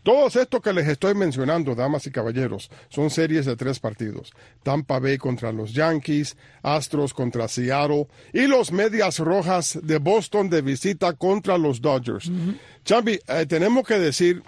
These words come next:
Speaker 1: tú sabes que yo no soy un admirador muy grande de, de Alex Cora,
Speaker 2: Ujú.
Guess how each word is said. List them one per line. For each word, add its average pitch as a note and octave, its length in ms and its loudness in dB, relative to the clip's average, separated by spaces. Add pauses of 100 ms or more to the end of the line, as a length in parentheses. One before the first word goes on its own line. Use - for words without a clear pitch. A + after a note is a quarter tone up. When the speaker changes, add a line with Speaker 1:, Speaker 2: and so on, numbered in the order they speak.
Speaker 1:
tú F#3 100 0
sabes G#3 260 2
que D#3+ 140 0
yo D3 100 0
no F3 120 2
soy D#3+ 480 0
un D3+ 160 0
admirador C3+ 520 0
muy C3 160 0
grande B2 460 -2
de, A2 360 -2 (420)
de B2 160 -2
Alex B2+ 320 -4
Cora, - 360 -6 (260)
Speaker 2:
Ujú. F3 300 -2